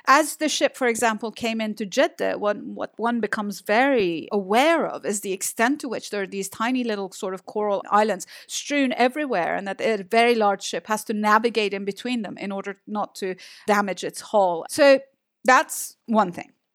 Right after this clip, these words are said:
Along the coast of Indian Ocean, one of the things that, uh, obviously made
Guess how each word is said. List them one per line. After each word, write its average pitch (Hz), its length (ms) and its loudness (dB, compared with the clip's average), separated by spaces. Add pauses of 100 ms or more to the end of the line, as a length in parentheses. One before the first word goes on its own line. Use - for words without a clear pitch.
(320)
Along 269 280 6
the 381 80 -4
coast 285 280 -2
of 247 80 -2
Indian 240 320 -2
Ocean, 233 320 -2
one 254 100 0
of 311 80 -2
the 330 80 -8
things 247 220 -4
that, 233 180 -2
uh, 220 160 -2
obviously 220 380 -4
made 208 320 -2